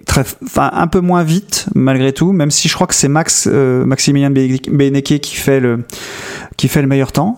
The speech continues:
de, de cette voiture. Et, euh, donc il roulait pour Redline, hein. Et, euh, et du coup, euh, on arrive, euh, au, au bout de six ou sept heures de course,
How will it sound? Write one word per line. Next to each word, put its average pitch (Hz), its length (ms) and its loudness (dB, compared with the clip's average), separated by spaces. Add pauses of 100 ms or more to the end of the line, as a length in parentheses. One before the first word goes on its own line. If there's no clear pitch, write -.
de, 123 220 2
de 127 120 0
cette 123 160 0
voiture. 120 380 0 (240)
Et, 156 280 2
euh, 120 800 2
donc - 180 0
il 131 60 2
roulait 139 180 2
pour 131 140 0
Redline, 123 340 2
hein. 123 380 2 (320)
Et, 127 320 2
euh, 123 260 0 (220)
et 131 100 2
du 127 140 2
coup, 196 380 2
euh, 123 500 2 (160)
on 131 160 2
arrive, 135 480 2
euh, 117 1040 2
au, - 480 0
au 139 100 2
bout 139 180 4
de 135 200 0
six 139 340 0
ou 139 60 2
sept 131 260 0
heures 120 80 2
de 123 80 2
course, - 560 -4